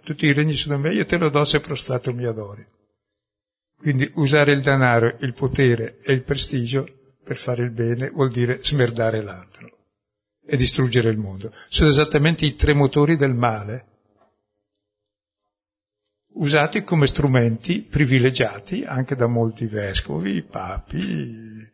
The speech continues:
cardinali. E il problema della riforma della Chiesa è passare appunto da uno spirito che è quello di Satana, che ci abbiamo tutti, anche Pietro,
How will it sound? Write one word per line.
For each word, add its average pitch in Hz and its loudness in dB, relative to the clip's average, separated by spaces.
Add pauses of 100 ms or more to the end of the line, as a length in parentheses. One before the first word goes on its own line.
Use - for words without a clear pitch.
(240)
cardinali. 110 -8 (2250)
E 170 0
il 131 2
problema 139 4
della 127 6
riforma 131 4
della 135 6
Chiesa 147 4
è 135 6
passare 127 4
appunto 127 0
da 120 4
uno 131 6
spirito 131 2
che 117 2
è 110 0
quello 120 4
di 117 0
Satana, 117 2
che - -8
ci - 0
abbiamo 110 2
tutti, 120 -2
anche 110 2
Pietro, 120 -2